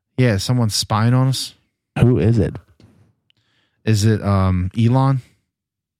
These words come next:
Speaker 1: <laughs> Did he buy our podcast too?
Speaker 2: Oh my gosh. <sighs> Any excuse. <laughs>
Speaker 1: <laughs>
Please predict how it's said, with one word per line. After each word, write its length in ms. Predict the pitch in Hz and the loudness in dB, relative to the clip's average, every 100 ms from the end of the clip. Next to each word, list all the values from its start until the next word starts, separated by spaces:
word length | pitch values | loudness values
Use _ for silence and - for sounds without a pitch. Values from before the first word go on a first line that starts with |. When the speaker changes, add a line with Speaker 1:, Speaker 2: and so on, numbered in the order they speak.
| _ _ _ | _ _ _
Speaker 1:
<laughs> 100 | - - - - - - - - _ _ _ _ - - - - _ _ _ _ _ _ _ _ - | -2 -2 -4 -6 -8 -10 -14 -20 _ _ _ _ -20 -8 -8 -8 _ _ _ _ _ _ _ _ -2
Did 80 | 139 | 0
he 80 | |
buy 220 | 139 131 131 | 2 0 0
our 120 | 120 | -2
podcast 520 | 131 127 127 147 - | -2 -2 0 -2 -2
too? 240 | 127 143 - _ _ - | -2 -2 -6 _ _ -2
Speaker 2:
Oh 140 | 104 | 2
my 180 | 90 50 | 2 0
gosh. 520 | - - - - - - _ _ _ _ _ _ _ _ _ _ _ _ _ _ _ _ _ _ - | -4 -6 -6 -10 -12 -20 _ _ _ _ _ _ _ _ _ _ _ _ _ _ _ _ _ _ -2
<sighs> 720 | - - - - - - - | 0 0 -4 -6 -6 -8 -4
Any 240 | 117 120 110 | 0 2 0
excuse. 540 | 107 - 110 104 - - | -2 0 0 0 -2 -2
<laughs> 40 | - - - - - - - - - - 120 117 107 87 - | 0 0 -2 -2 -2 -4 -8 -8 -6 -6 -2 0 0 -2 -6
Speaker 1:
<laughs> 480 | - 123 165 139 127 | -2 0 2 0 0